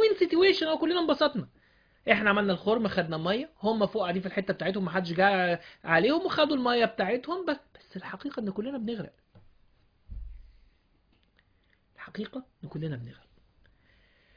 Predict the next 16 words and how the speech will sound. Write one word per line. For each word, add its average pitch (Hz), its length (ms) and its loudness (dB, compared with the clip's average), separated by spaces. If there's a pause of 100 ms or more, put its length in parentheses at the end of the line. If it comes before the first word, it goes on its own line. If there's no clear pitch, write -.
(760)
فما 226 240 4
تعتمدش 262 760 8
على 220 280 12
منطق 277 560 4
وعقل 214 520 10
الظالم 233 680 8
انه 220 260 4
يفكر 262 500 6
انه 233 200 4
ظالم، 302 420 8
لانه 285 520 6
ظالم، 294 420 12
هو 311 320 8
اصلًا 339 560 8
في - 140 2
الضلمه. 208 680 6